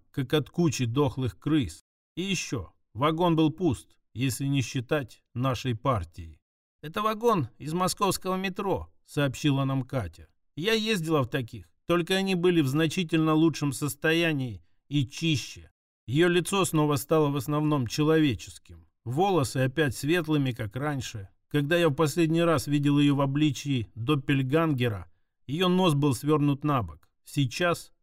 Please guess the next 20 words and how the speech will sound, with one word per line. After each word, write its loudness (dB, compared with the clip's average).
она 0
вернула 4
его 0
на 0
место. -4
В -2
дальнем 4
конце 2
вагона 4
имелась 4
закрытая 2
дверь 0
без -6
окошка. -10
Над -2
ней 0
помещалось 2
небольшое 0
электрическое -2
табло, -2